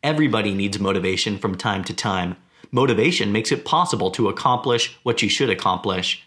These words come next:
Never underestimate the power of it. Motivation helps people who know what they should do to do it. Motivation helps people who know what commitment they should make to make it. Motivation helps people who know what habit they should break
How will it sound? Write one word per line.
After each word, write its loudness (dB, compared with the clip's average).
Never 0
underestimate 0
the -2
power 2
of -2
it. -4
Motivation 4
helps 0
people 0
who 2
know 2
what 2
they 2
should 2
do 0
to 2
do 2
it. -4
Motivation 2
helps -2
people 0
who 2
know 2
what 2
commitment -2
they 2
should 0
make -4
to 2
make 0
it. -4
Motivation 2
helps -2
people 0
who 0
know 4
what 2
habit 0
they 2
should -2
break -2